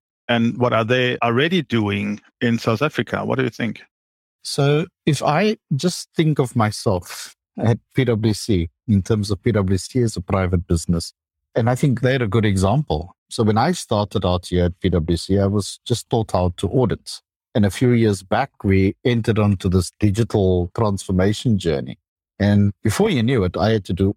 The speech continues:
Speaker 2: all sorts of courses that I never would have imagined in my mind.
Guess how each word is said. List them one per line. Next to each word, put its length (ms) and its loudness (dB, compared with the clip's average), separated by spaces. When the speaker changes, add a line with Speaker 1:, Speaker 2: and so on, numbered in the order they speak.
Speaker 2:
all 160 2
sorts 280 -2
of 140 -6
courses 460 -2
that 180 -2
I 320 0
never 580 2
would 140 -2
have 140 -2
imagined 640 -2
in 80 4
my 180 4
mind. 320 -2